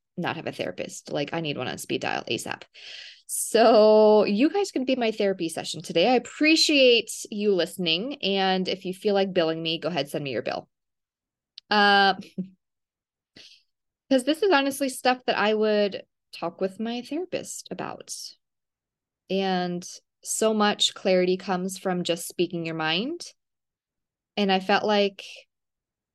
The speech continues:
you would be the right person to talk about this today. So I appreciate it. I think this can kind of be extrapolated to any kind of identity shift, whether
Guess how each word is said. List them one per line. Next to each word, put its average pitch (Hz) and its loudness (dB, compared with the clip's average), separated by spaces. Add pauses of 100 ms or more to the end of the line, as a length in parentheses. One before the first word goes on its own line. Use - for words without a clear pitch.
(1120)
you 185 2
would 190 2
be 220 -4
the 220 -6
right 226 -6
person 190 -8
to 190 -6 (420)
talk 226 -10
about - -10 (180)
this - -12
today. - -8
So - -10
I 190 -4
appreciate 185 -4
it. - -8 (1800)
I 226 2
think 220 2
this - 0 (160)
can 214 -2
kind 208 2
of 202 4
be 190 4 (1120)
extrapolated 208 0
to 202 2
any 254 0
kind 220 -4
of 175 -2
identity 160 -4
shift, 156 -4
whether 175 0